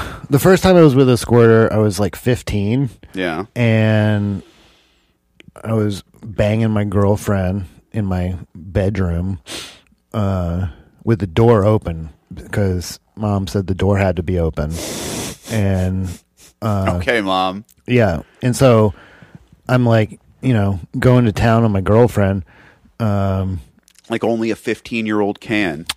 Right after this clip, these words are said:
Speaker 1: Yeah. She would get home from school before me 'cause we went to different schools.
Speaker 2: Yeah.
Speaker 1: And then she would change out of whatever she was wearing at school to put on a, a dress
Speaker 2: Yeah.
Speaker 1: or a skirt
Speaker 2: Yeah.
Speaker 1: and come over 'cause then you can just, like, you don't have to fumble with
Speaker 2: Yeah.
Speaker 1: pants. You just
Speaker 2: It's getting railed in a sundress season.
Speaker 1: Yeah.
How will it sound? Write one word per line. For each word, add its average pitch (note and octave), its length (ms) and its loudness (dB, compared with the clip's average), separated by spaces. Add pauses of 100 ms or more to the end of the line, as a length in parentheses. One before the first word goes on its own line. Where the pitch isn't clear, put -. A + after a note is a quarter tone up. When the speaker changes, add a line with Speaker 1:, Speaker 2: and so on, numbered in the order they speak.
(100)
Speaker 1:
Yeah. G2+ 440 2 (240)
She - 160 2
would G#3 160 6
get F#3 140 4
home D3+ 180 4
from C#3 140 -2
school C3 280 4
before A2 400 4
me G2+ 180 0
'cause A2 160 -4
we A2 60 2
went G#2+ 200 0
to F#2+ 60 -10
different A2 320 2
schools. G#2+ 600 0
Speaker 2:
Yeah. G#2 240 -2 (240)
Speaker 1:
And A#2 120 0
then A2 160 2
she A#2 180 0
would A2+ 260 2
change A#2+ 360 0
out A2+ 140 6
of A2+ 80 4
whatever G#2 340 4
she G#2 140 -2
was G2+ 140 2
wearing G2+ 280 2
at - 80 -4
school F#2+ 320 -2
to G#2+ 60 -2
put G#2 260 -2
on G2 200 0
a, F2+ 80 -4 (340)
a G2+ 100 -4
dress F2+ 560 -4
Speaker 2:
Yeah. F#2+ 240 0
Speaker 1:
or F#2 280 0
a F2+ 80 -8
skirt F#2+ 480 -4 (200)
Speaker 2:
Yeah. F2+ 280 -2
Speaker 1:
and F#2+ 580 -2
come G#2+ 220 0
over F#2+ 340 2
'cause G#2+ 220 -4
then G2 160 -2
you F#2 80 -6
can G2 140 -4
just, F#2 180 -6
like, F#2 160 -2
you F#2+ 80 -6
don't F#2 80 -4
have F#2+ 100 -2
to - 80 -20
fumble G2+ 340 -2
with F2+ 100 2
Speaker 2:
Yeah. G2 80 -2
Speaker 1:
pants. G2 420 -4
You G#2 80 -2
just F2 260 -8
Speaker 2:
It's - 140 -20
getting G2+ 200 0
railed F#2+ 300 0
in F2+ 80 -4
a F2 60 -8
sundress F2 420 -4
season. - 380 -10
Speaker 1:
Yeah. G2 340 2